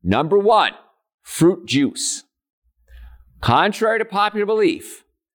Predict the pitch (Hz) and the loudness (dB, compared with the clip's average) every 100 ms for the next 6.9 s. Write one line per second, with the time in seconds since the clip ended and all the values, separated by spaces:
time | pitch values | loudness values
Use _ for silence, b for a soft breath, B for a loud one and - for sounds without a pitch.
0 | _ - 135 147 175 220 233 156 127 120 | _ -2 2 2 0 -4 -2 0 0 0
1 | 120 123 _ 120 156 160 151 - 147 139 | -2 -6 _ -4 -2 -2 -6 -4 -4 -4
2 | 135 - 127 151 156 135 143 120 113 113 | -6 -6 -4 -4 -4 -4 -4 -6 -6 -6
3 | 110 107 104 101 98 - 123 107 - _ | -8 -6 -6 -4 -4 -2 -2 -2 -6 _
4 | _ _ _ _ _ - 117 - - 156 | _ _ _ _ _ -6 -6 -6 0 2
5 | 185 175 185 151 127 147 131 127 - 143 | 2 -2 -6 -6 -4 -2 -2 -4 -6 -6
6 | 127 120 - 123 110 104 - 110 - | -4 -4 -6 -6 -4 -4 -2 -4 -6